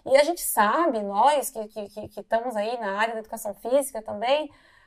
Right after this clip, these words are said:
se você fortalecer, Saíde, se você só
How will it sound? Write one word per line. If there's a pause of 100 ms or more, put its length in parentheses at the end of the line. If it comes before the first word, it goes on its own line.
(100)
se
você
fortalecer,
Saíde,
se
você
só